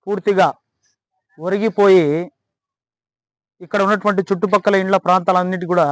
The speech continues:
చాలా ఇబ్బందికర పరిస్థితుల్లో ఉన్నటువంటి విషయం ఇది. ఇక్కడ స్థానికులంతా కూడా అనేక సార్లు విద్యుత్ అధికారులకు కానివ్వండి, స్థానిక అధికారులకు కానివ్వండి, వీళ్ళు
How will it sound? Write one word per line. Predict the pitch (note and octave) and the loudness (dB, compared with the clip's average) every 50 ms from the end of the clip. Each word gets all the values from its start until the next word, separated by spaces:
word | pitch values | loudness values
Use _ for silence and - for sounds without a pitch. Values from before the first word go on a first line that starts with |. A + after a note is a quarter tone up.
| D3 D#3 D3 - | -2 -4 -2 0
చాలా | E3+ E3+ E3+ E3+ D#3+ | 0 2 2 0 0
ఇబ్బందికర | D#3 F#3+ G3 F#3 F3+ F3+ F#3 F3 - | 0 -2 -2 0 0 -2 -2 -2 -2
పరిస్థితుల్లో | F3 E3 - - - F3+ F3 D3 C3+ D3 D3 - _ _ _ _ _ _ _ _ _ _ _ _ _ _ _ _ _ _ _ _ _ _ - | -4 -8 -8 -8 -6 -4 -4 -4 -4 -6 -10 -14 _ _ _ _ _ _ _ _ _ _ _ _ _ _ _ _ _ _ _ _ _ _ -12
ఉన్నటువంటి | F3 F#3 E3+ E3 F#3 F#3 D#3+ F#3 E3+ D3+ C#3+ D3 D#3+ E3 - _ _ _ - - E3 | -10 -10 -6 -4 -4 -4 -2 -2 0 0 -2 -2 -4 -6 -10 _ _ _ -12 -10 -8
విషయం | D#3 - G3+ G3 E3+ E3 D3+ | -2 2 2 2 2 2 -2
ఇది. | D3+ F#3 A#3 C4+ C4 _ _ _ _ _ _ _ _ _ _ _ _ _ _ _ _ _ _ - | 0 0 -2 -2 -4 _ _ _ _ _ _ _ _ _ _ _ _ _ _ _ _ _ _ -10
ఇక్కడ | - - A3 A3 F#3+ E3+ E3+ F3+ F#3+ G3 - _ _ _ _ _ _ _ _ - | -2 2 4 6 6 6 6 6 4 2 -2 _ _ _ _ _ _ _ _ -8
స్థానికులంతా | - F#3 F#3 G3+ G#3+ A3+ A3 F#3+ G#3+ G3+ G3+ F#3 F#3+ G#3 G3 F#3+ | -2 2 2 2 2 2 0 2 0 0 2 2 2 2 4 4
కూడా | G3+ G#3+ G3 E3+ | 4 4 4 4
అనేక | F3 F#3+ G#3 G#3 F#3+ G#3 F3 - | 4 2 0 2 0 0 2 2
సార్లు | F#3 F#3 E3 F#3 F3 D3 C#3 D3+ F3 F3 _ _ _ _ _ - _ _ _ _ _ - C#3+ | 2 2 2 2 0 2 0 0 -4 -6 _ _ _ _ _ -20 _ _ _ _ _ -18 -12
విద్యుత్ | D#3+ D#3+ G#3+ G#3 F3+ E3+ | -6 -4 -2 0 0 0
అధికారులకు | F3 F3+ F3 G3 F#3+ F#3 F#3+ F#3 - | 0 0 2 2 2 2 2 0 0
కానివ్వండి, | F#3 F3+ F3+ F3 F3+ F3 E3+ F#3+ G3+ G#3 F#3+ _ _ _ _ _ _ _ _ _ | 0 0 0 0 -2 0 0 0 0 0 -2 _ _ _ _ _ _ _ _ _
స్థానిక | - - F3+ F#3+ G#3 G#3+ G3 G3 F3 | -4 -2 0 0 0 0 0 0 0
అధికారులకు | F3+ F3 F#3+ G3 F#3+ F#3 F#3 D#3+ - | 0 2 2 2 2 2 0 0 0
కానివ్వండి, | F3 F3 F3 E3+ F3 E3+ E3 F#3+ G#3 A3 G#3+ _ _ _ _ _ _ _ _ _ _ - | -2 -2 0 -2 -4 -2 0 -2 -2 -2 -4 _ _ _ _ _ _ _ _ _ _ -12
వీళ్ళు | F#3 G3 G3 | -8 -8 -6